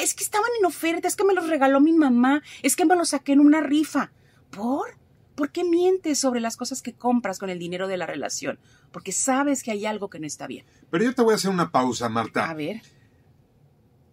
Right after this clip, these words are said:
Speaker 2: <clears throat> dices que, que tenemos que platicar en pareja
Speaker 1: Ujú.
Speaker 2: el, el dinero, ¿sí?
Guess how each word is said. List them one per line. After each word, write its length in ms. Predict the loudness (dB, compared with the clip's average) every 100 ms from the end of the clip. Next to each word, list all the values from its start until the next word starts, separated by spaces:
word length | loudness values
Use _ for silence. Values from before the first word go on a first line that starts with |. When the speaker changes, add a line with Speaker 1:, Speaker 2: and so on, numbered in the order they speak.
| -2
Speaker 2:
<clears throat> 300 | 0 0 -4 -12 _ _ _ _ _ -6
dices 400 | 0 2 2 2
que, 320 | 2 2 2 _
que 360 | -2 2 2 -2 _ 2
tenemos 360 | 4 4 0
que 100 | 0
platicar 440 | 0 0 0 2 2
en 100 | 2
pareja 440 | 0 0 0 2
Speaker 1:
Ujú. 200 | 2 2 0
Speaker 2:
el, 160 | -2 -4
el 120 | -4
dinero, 460 | -4 -4 -6 -8 -18 _ _ _ _ _ _
¿sí? 420 | -8 -4 -4 -6